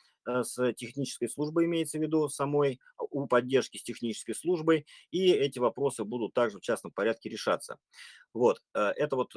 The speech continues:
сейчас мы проговорили и, в принципе, э,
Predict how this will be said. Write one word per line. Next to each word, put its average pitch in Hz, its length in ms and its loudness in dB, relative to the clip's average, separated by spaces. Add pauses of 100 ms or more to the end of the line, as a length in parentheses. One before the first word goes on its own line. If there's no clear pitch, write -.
сейчас 120 380 -4
мы 110 100 -10
проговорили 147 720 2 (100)
и, 120 240 -8
в - 60 -20
принципе, 127 600 -10 (140)
э, 107 520 -8